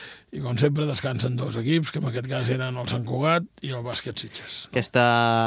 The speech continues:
Speaker 2: anècdota curiosa que tenim sempre al llarg d'aquesta temporada, dos equips, eh, descansant una mateixa jornada. Es queda el Sant Nicolau primer,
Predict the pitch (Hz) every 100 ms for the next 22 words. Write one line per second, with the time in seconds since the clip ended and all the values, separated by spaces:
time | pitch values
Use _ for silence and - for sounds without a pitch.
0 | 110 110 120 139 135 135 131 131 127 127
1 | 147 135 120 117 113 117 110 113 110 104
2 | 110 127 131 127 127 127 127 113 123 139
3 | 131 127 131 120 120 - 123 117 117 120
4 | - 131 117 139 123 117 113 110 117 110
5 | - 107 104 - - - - - 117 123
6 | 110 107 104 98 95 135 - 165 165 170
7 | 165 165 160 160 156 156 151 147 151 156
8 | 151 147 143 - 147 156 196